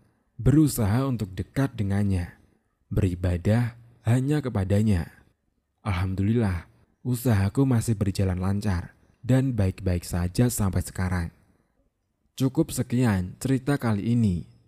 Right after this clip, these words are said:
Mohon untuk bijak untuk mengambil hikmahnya, buang keburukannya. Sekali lagi,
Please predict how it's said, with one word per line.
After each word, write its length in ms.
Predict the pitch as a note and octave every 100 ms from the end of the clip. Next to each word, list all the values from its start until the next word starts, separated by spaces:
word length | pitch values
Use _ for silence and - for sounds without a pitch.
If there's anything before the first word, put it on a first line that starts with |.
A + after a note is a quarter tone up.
| _ _ _
Mohon 600 | - G2 F2+ G#2 B2+ C3 C3+
untuk 380 | - D3+ D#3 C3+
bijak 560 | A2+ G2+ A#2 A#2 B2 -
untuk 320 | B2 A2+ A#2+
mengambil 460 | A#2 A2+ G#2 G#2 A2+
hikmahnya, 640 | G#2+ B2 B2 C3 A2+ F#2+ - _ _ _ _
buang 320 | C3+ C3+ D3 D3
keburukannya. 800 | B2 G#2+ G#2 G#2 A2 G#2 F2+ - _ _ _ _ _ _ _ _
Sekali 380 | - A2+ G2 F#2+
lagi, 640 | F#2+ F#2 F2 A2 B2 A#2